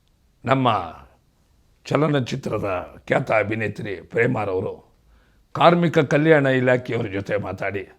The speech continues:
ನಮಗೆ, ಆ, ನಮ್ಮ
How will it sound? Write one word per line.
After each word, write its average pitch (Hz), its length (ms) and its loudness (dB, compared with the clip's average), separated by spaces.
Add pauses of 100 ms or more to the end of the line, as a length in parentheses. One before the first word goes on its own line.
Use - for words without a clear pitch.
(760)
ನಮಗೆ, 117 520 2 (840)
ಆ, 107 80 0 (340)
ನಮ್ಮ 92 360 -6